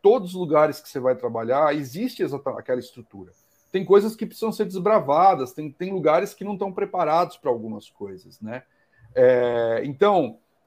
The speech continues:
ah, hoje, por exemplo, na Stiling, eu tenho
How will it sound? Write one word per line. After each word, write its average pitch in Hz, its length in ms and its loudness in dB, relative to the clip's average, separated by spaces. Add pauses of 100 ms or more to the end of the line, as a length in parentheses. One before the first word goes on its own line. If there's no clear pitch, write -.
(120)
ah, 123 540 2 (180)
hoje, 185 240 4
por 160 160 0
exemplo, 147 500 -4
na 139 140 -8
Stiling, 151 560 -10
eu 131 220 -4
tenho 156 920 -6